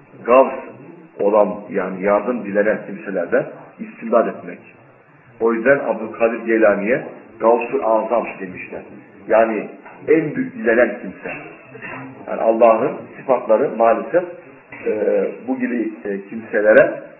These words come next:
verilmiştir. Abdülkadir Geylani büyük bir ilim adamıdır. Bundan beridir kendisi. Evet. Ölülerin tasarrufları ve onlarda istimdad, kainatın onları idare ettiklerinin iddiası,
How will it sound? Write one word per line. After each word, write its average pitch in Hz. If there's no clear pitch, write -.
verilmiştir. 113
Abdülkadir 127
Geylani 104
büyük 123
bir 135
ilim 151
adamıdır. 156
Bundan 127
beridir 113
kendisi. 80
Evet. 85
Ölülerin 151
tasarrufları 151
ve 123
onlarda 131
istimdad, 123
kainatın 120
onları 120
idare 107
ettiklerinin 98
iddiası, 95